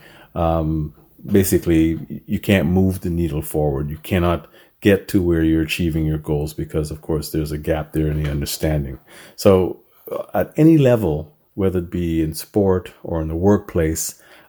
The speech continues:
uh, or even in, in, in life in general,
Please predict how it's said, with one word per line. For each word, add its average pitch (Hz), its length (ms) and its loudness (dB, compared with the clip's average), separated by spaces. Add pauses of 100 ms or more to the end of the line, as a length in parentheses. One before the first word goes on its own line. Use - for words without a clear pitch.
uh, 80 240 0
or 87 320 2
even 87 320 0
in, 82 420 0 (240)
in, 85 160 0
in 90 160 0
life 90 480 0 (100)
in 92 120 -2
general, 82 500 0